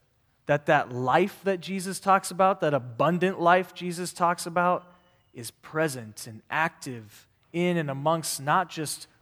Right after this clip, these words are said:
us, but somehow in the D N A of the church and in the way the church is moving? How do you continue to cultivate that life? And so today I wanted to begin this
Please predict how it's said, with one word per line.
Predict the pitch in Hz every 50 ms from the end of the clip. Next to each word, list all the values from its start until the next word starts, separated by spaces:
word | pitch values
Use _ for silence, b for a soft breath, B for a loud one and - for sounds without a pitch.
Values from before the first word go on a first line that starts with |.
| _ _ -
us, | 175 170 170 - - - -
but | 139 147 131 -
somehow | - - 185 175 170 165 160 151 143 135 - - -
in | 170 180 185 180 175 170 160 151 143
the | 139 143
D | 135 123 - 165 170 165 160
N | 156 151
A | 160 170 170 165
of | 156 147 135
the | 131 127
church | - - - 170 165 156 143 - -
and | 139 135 - -
in | 165 175 180 180 180 180 170
the | 156 147
way | 143 156 160 165 170 156
the | 147
church | 139 - - 175 165 156 - -
is | 147 123 131
moving? | 143 147 156 165 160 151 151 143 135 123 B B B B B
How | B - - 175 190 196 196 196 196 190
do | 165 165
you | 170 165 156
continue | - - 160 147 - - 190 190 196 185 175
to | 165 165 147
cultivate | - - 180 180 175 - 160 147 151 151 147 139 b b b b b b b b b -
that | 131 127 127 - - -
life? | 123 113 117 120 120 127 123 110 104 - - - - - _ _ _ _ _ _ _ _ _ _ _ _ _ _ _ -
And | 151 147
so | - 170
today | 147 170 160 156 214 220 226 214
I | 185 170
wanted | 165 170 175 180 180 175 175
to | - 165
begin | 147 147 147 135 120 170 185 196 196 190 180 165 151 151 B B B B B _
this | 135 147 151 143 -